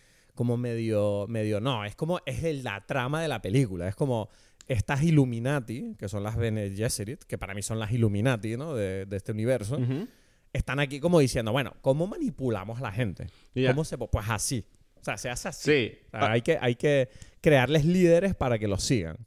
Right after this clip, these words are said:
Speaker 1: Pero son de, son mentiras. Es como lo, los estamos usando nosotros para que, bueno, las cosas estén como nosotros queremos.
Speaker 2: Sí, o sea, como que siempre, eso, eso tiene como bastantes cosas. Yo creo que es importante. Yo no sé hasta qué punto la película, como película,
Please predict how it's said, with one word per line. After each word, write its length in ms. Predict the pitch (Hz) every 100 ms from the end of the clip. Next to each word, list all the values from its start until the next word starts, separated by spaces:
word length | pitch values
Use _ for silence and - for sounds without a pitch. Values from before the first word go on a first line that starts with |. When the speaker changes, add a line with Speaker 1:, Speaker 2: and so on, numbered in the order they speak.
| _ -
Speaker 1:
Pero 180 | 131
son 200 | 120 127 147
de, 120 | 160
son 180 | 156 160
mentiras. 520 | 208 165 175 135 123
Es 80 | 127
como 220 | 190 170
lo, 140 | 147 139
los 180 | 131
estamos 260 | 131 131 143
usando 360 | 190 170 156 160
nosotros 640 | 110 - 160 165 185 226 - _ - _ _ _
para 260 | - 127 113
que, 280 | 120 113 107
bueno, 260 | 123 185
las 120 | 113 -
cosas 280 | 123 170 180
estén 340 | - 156 180
como 220 | 254 226
nosotros 320 | 135 - 120
queremos. 400 | - 170 117 90 -
Speaker 2:
Sí, 60 | -
o 80 | 107
sea, 240 | 110 98
como 200 | 98 95
que 120 | 95
siempre, 920 | - 104 95 120 139 127 117 104 - -
eso, 280 | 127 196 -
eso 180 | 147 196
tiene 220 | 233 233
como 180 | 226 165
bastantes 460 | 120 - 120 170 -
cosas. 380 | 151 143 139
Yo 100 | 113
creo 140 | 107 156
que 60 | 160
es 40 |
importante. 720 | 175 127 104 123 117 104 135 120
Yo 100 | 139
no 100 | 196
sé 100 | -
hasta 180 | -
qué 100 | 220
punto 280 | 214 220 208
la 120 | 214
película, 640 | 185 123 127 170 180 175 - _ _
como 260 | - 143 131
película, 600 | 135 117 147 202 214 214